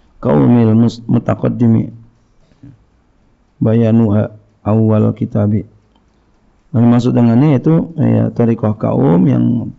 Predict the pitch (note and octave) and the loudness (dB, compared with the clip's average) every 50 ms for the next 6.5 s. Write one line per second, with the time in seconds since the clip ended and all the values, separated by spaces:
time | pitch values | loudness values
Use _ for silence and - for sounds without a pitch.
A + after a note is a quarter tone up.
0 | _ - A2+ A2+ A2 A2 G#2+ - - A2+ A2+ A#2 C3+ C#3+ C3+ - - - - - | _ -6 -4 -4 -2 -4 -4 -4 -4 -2 0 0 0 0 0 -2 -6 -10 -6 -4
1 | A2 G#2+ A2+ G#2+ A2 A#2 A2 G#2+ A2 A2+ A2+ - - A2 A2 A2+ A#2+ D3 D3+ B2+ | -2 -2 -2 -2 -2 -2 -2 0 -2 -4 -4 -4 -4 -2 0 0 0 0 0 -2
2 | - - G#2+ A2 A#2 C3+ C#3 B2 - A#2+ - - - C3 - - - - _ _ | -2 -4 -4 -2 -2 -2 -2 -2 -4 -6 -6 -6 -8 -8 -10 -18 -20 -20 _ _
3 | _ _ _ _ _ _ _ _ _ _ _ _ _ _ - - B2 A2+ - - | _ _ _ _ _ _ _ _ _ _ _ _ _ _ -4 -4 -4 -4 -4 -4
4 | G#2+ A2+ B2 B2 A#2+ A2+ G2+ A2 - F2+ - - - - - - - - C3 B2+ | -4 -2 0 0 0 0 0 0 -2 -2 -2 -4 -4 -6 -6 -6 -4 -4 -2 -2
5 | A#2 - - - - - - A#2+ G#2+ G#2 A2 A#2 A#2+ B2 B2+ B2+ - - B2 A#2+ | -2 -4 -6 -6 -6 -4 -4 -2 -2 -2 0 0 0 2 0 0 0 0 0 0
6 | G#2+ G#2 G#2 G#2+ G#2+ - - - - - | 0 0 -2 -4 -6 -6 -8 -8 -8 -8